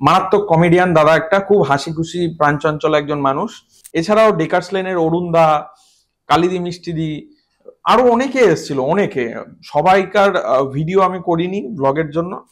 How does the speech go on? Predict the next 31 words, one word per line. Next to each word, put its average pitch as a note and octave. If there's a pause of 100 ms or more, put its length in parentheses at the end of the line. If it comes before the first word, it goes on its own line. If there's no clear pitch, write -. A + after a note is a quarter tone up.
এরপরে G#3
হয়েছিল A#3
Couple G3
Shoot। C3+
Couple G3+
শুটের G3+
কোনো G#3
vlog D3+
video E3+
হয়নি। E3 (440)
বারোটা, G3+
সাড়ে G#3+
বারোটার G#3+
মধ্যে A3
কাজটা G3+
শেষ G3+
হয়ে E3+
গেছিল। B2+ (520)
আর C3
যারা D#3+
বাইরে F3+
থেকে G#3
এসেছিল, E3
বিশেষ D3+
করে F#3+
YouTuber, D#3 (160)
তারা F#3
দেখলাম G#3+
ওখানে G#3+
থেকেই F#3
গেছিল। C3+